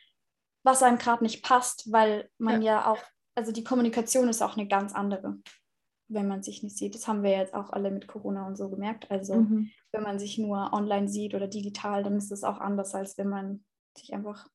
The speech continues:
Speaker 1: leibhaftig sieht.
Speaker 2: Ja. Was hat dann dein Freund von Anfang an gesagt, vor deinem Plan, dass du ins Ausland gehst,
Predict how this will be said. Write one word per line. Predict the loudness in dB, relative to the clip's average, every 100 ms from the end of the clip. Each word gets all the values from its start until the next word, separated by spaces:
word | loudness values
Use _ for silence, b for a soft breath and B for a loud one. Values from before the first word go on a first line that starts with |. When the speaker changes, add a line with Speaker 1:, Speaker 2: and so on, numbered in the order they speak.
| -8
Speaker 1:
leibhaftig | -8 -6 -12 -12 -16 -12
sieht. | -14 -14 _ _ _ _ -10
Speaker 2:
Ja. | -8 -8 -12 _ _ _ _ _ _ _ _ _ -4
Was | 0
hat | 4
dann | 8
dein | 8 6 4 _ -12
Freund | 8 10 10 8 4 _
von | 2 4 6
Anfang | 6 6 4 0
an | -2
gesagt, | 0 0 0 -4
vor | -2
deinem | 0 0 -2 -8 -12 _
Plan, | 0 4 4 4
dass | -2 -4
du | -4
ins | -2 0
Ausland | 0 0 -4 0
gehst, | 0 0